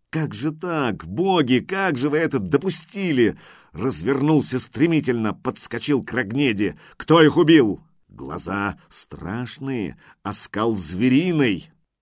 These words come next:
Рогнеда не испугалась. «Ничего он ей не сделает!» но показала лицом, что трепещет.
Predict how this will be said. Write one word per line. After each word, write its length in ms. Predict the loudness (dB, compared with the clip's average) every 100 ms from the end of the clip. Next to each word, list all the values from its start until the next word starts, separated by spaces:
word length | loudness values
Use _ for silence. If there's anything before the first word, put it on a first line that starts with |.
| _
Рогнеда 800 | -12 -10 -8 -6 -4 0 0 -2 -12
не 180 | -10 -8
испугалась. 960 | -8 -10 -12 -10 -6 -2 0 -2 -8 -20 _ _ _
«Ничего 400 | -12 -8 -2 -2
он 100 | 0
ей 180 | 0 0
не 120 | 0
сделает!» 880 | -4 -2 2 2 2 0 -4 -12 -20 _
но 260 | -14 -12 -10
показала 480 | -8 -6 -4 -2
лицом, 440 | 0 -2 -2 -6 -8
что 200 | -10 -10
трепещет. 920 | -6 -8 -4 -2 -2 -4 -4 -6